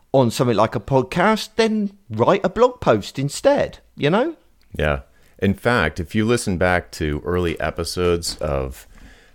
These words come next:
Speaker 2: uh, somebody's first podcast, a lot of times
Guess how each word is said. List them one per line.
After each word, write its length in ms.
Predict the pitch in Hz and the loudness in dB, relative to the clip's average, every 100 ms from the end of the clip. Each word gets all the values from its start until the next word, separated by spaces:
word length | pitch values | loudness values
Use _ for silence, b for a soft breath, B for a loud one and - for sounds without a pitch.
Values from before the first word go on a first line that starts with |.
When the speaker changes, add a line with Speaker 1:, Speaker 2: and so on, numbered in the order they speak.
| b | b
Speaker 2:
uh, 140 | 73 - - | -4 -4 -10
somebody's 440 | - 104 98 85 | -2 0 2 0
first 320 | - 87 82 | 0 -2 0
podcast, 720 | - 80 78 90 85 - - - b b b | 0 -2 0 0 0 0 -6 -18 b b b
a 40 | 90 | -4
lot 260 | 82 95 | 0 0
of 100 | 110 | 0
times 540 | 104 90 78 78 76 | -2 0 2 0 -4